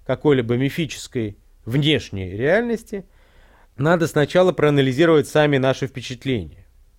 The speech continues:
Если мы добиваемся их четкого и целостного прояснения, то перед нами истина, причем эта истина носит логический характер, так как мы еще не проверяли, соответствует ли она внешним вещам.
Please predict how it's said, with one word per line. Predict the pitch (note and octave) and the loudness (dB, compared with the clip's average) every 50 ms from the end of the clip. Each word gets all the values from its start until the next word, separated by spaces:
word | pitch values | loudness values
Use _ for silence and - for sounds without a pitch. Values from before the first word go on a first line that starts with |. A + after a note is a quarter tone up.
| - | -6
Если | - E3+ G#3 G#3 - G#3 | 0 2 2 2 2 0
мы | G3 F#3+ F#3+ | 2 4 4
добиваемся | E3+ E3 D3+ C#3+ E3 D#3+ F3+ F3 D#3+ D3 C3 A#2 - - C#3 C3+ | 4 4 4 4 4 4 4 4 4 2 0 -2 -2 0 0 0
их | B2+ - E3+ E3+ D3 - - - _ _ - - _ _ _ | 0 0 0 0 0 0 -4 -14 _ _ -20 -20 _ _ _
четкого | - - F#3 D#3+ F3 - - C3 B2 B2+ | 0 2 2 2 2 0 -2 0 0 0
и | C3+ | 0
целостного | - - E3 D3 B2 A2+ G#2 - A#2+ A2+ A2 | 2 2 2 2 2 2 -2 -4 -6 -6 -6
прояснения, | G#2+ - B2+ C#3 C#3+ C#3+ - - G#3+ B3 B3 A3+ F#3 C#3 G#2 F2+ G2 - _ _ _ _ _ _ _ _ _ _ _ _ _ _ | -4 -2 -2 -2 -2 -2 -4 -4 -2 0 0 0 0 -2 -2 -4 -8 -14 _ _ _ _ _ _ _ _ _ _ _ _ _ _
то | - C#3+ | -4 -2
перед | - E3 E3 E3+ D#3 | 0 2 0 2 2
нами | F#3+ A3+ A#3 A3 G3 | 2 2 2 2 0
истина, | - - E3 E3 D3+ - - F#3 F#3+ G#3 A3+ B3 B3 B3 - _ _ _ _ _ | 0 0 -2 -2 -2 -4 -4 -4 -2 0 0 0 -2 -4 -8 _ _ _ _ _
причем | - C3 - - G#3+ A3+ G#3+ | -10 -10 -2 0 0 2 2
эта | F3+ - E3 | 0 0 -2
истина | D#3+ C3 F3+ F3+ - - F#3+ E3+ D#3+ | -2 -2 -4 -6 -4 -4 -2 -2 0
носит | D3+ D#3 E3 D#3+ - D#3+ - | 0 0 0 -2 -2 -4 0
логический | D3 D#3 D#3 D3+ D3 - A#2+ A2+ - - A#2 | 0 0 0 -2 -6 -8 -8 -10 -10 -12 -12
характер, | - - A#2+ G#2 F#2+ - _ - - - - | -10 -8 -8 -10 -10 -12 _ -20 -20 -20 -4
так | - F3 E3+ D#3+ - | 0 0 0 0 -2
как | C3 A#2 - - | -6 -8 -6 -2
мы | D3 D3+ | 0 0
еще | D3+ C#3 - - D3+ | 2 0 0 -2 -2
не | C#3+ C#3 | -2 -2
проверяли, | - C#3+ C3+ B2+ C3+ C#3 D#3 F#3 G3+ G3 F#3 F3 - - _ _ _ _ _ | 0 0 2 2 4 4 4 4 4 2 0 -2 -4 -8 _ _ _ _ _
соответствует | - C#3+ C#3 - - E3+ F3+ E3+ - - E3 D#3 D3 C#3 C#3+ - | 0 0 0 2 2 0 0 0 0 0 2 2 2 0 -2 -6
ли | C3 B2 C3 C3 C3 C3 | -8 -2 0 2 2 2
она | C3 B2+ B2 B2+ C#3 C#3+ D#3 C#3 | 2 0 2 2 2 2 2 2
внешним | A#2 A2+ C3 C#3+ C#3+ - - C3+ B2+ A#2+ | 0 -2 0 0 0 0 -2 -4 -4 -2
вещам. | B2+ B2+ - - - E2+ - | -4 -4 -6 -8 -12 -14 -16